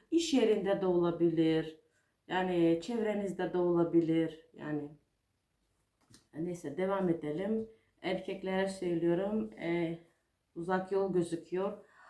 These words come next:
ve artık ö-, özgüven artacak size. Artık harekete geçmek zamanı. Terazi burcu erkeği herkese, herkesi beğenmiyor. Yani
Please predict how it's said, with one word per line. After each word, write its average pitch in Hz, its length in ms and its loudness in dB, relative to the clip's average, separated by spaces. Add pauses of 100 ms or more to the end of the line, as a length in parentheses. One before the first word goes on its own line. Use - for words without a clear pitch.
(380)
ve 196 460 0
artık 202 460 0
ö-, 202 160 0
özgüven 196 720 2
artacak 165 600 -2
size. 185 580 0 (540)
Artık 214 520 -2
harekete 190 520 -2
geçmek 190 520 -4
zamanı. 165 800 0 (340)
Terazi - 640 0
burcu 175 280 -4
erkeği 190 600 -4
herkese, 185 800 -4 (120)
herkesi 180 600 -10
beğenmiyor. 185 840 0
Yani 156 500 -4